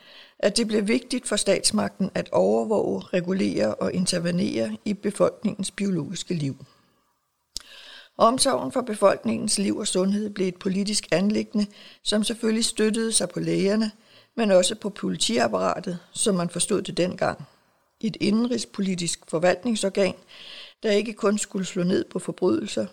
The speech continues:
men også sørge for, at befolkningens livsførelse foregik reglementeret, siger han.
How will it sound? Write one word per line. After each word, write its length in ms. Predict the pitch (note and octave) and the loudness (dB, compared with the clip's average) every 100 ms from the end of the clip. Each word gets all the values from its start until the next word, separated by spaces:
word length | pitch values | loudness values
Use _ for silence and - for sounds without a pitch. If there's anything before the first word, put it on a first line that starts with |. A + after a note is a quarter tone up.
| - | -2
men 180 | G3 E3+ | 2 4
også 260 | F#3+ G3 | 4 2
sørge 320 | - F#3 F#3 - | 0 2 2 2
for, 140 | F#3 | -2
at 160 | - F3+ | -2 -4
befolkningens 760 | E3+ - F#3+ - G#3+ G3 G3 - | -4 2 2 2 -2 -2 -4 -2
livsførelse 720 | G3 F#3 - G#3 F3 F3 F#3 | -2 -2 -2 0 0 0 -4
foregik 480 | - D#3+ E3 F#3 - | 0 0 0 -4 -2
reglementeret, 680 | F#3+ E3 E3 - - - - | -2 -2 -2 -4 -4 -6 -8
siger 240 | - D#3 | -6 -6
han. 160 | C#3+ | -6